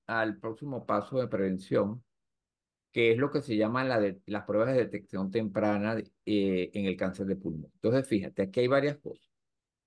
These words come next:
Tenemos las pruebas de imágenes, que son, por ejemplo, la tomografía,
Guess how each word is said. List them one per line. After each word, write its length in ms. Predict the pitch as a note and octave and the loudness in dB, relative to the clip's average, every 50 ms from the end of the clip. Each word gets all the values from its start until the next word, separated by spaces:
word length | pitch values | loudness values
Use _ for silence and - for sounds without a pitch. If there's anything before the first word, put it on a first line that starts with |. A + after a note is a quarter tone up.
| _ _ | _ _
Tenemos 340 | - A#2+ A2 A2 A2 A#2+ C#3 | 0 2 2 2 4 2 4
las 180 | D3+ C#3+ A#2 - | 4 2 2 2
pruebas 360 | - G#2 G2+ G#2 A2+ A#2+ A2+ | 2 4 6 6 4 4 2
de 80 | A2 F#2 | 0 0
imágenes, 640 | F2 F#2 A#2 D3 D#3+ E3 D3+ C#3+ C#3 C#3 D3+ D3+ - _ _ - | 0 0 0 0 0 -2 -4 -6 -6 -6 -8 -8 -12 _ _ -10
que 80 | F#2+ | -8
son, 220 | F#2 - F2+ E2+ F2 | -6 -4 -4 -4 -2
por 120 | G#2 G2+ | -2 -2
ejemplo, 260 | G2+ F2+ - - F#2+ | -2 -4 -4 -4 -4
la 180 | G2 G2 F#2 - | -2 -2 -2 -2
tomografía, 1200 | F2 E2+ E2+ E2 E2 D#2+ D2 C#2+ - - - C3 C#3 C#3 C3+ B2+ B2 A#2+ A2+ A2 A2 G#2+ G#2 - | -2 -4 -4 -4 -4 -4 -6 -8 -8 -4 0 2 2 4 4 4 4 4 4 2 2 0 -2 -4